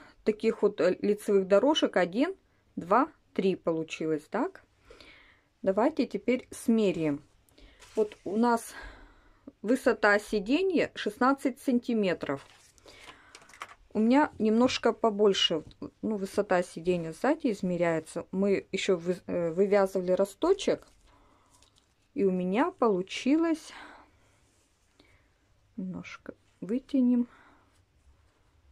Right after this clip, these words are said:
семнадцать сантиметров. А спереди у нас поменьше.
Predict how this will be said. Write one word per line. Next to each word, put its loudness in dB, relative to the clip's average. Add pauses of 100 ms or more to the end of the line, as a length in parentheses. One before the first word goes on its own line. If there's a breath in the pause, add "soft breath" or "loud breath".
(1300)
семнадцать 2
сантиметров. -6 (2500 loud breath)
А 2
спереди 2
у 2
нас -4 (920 loud breath)
поменьше. 0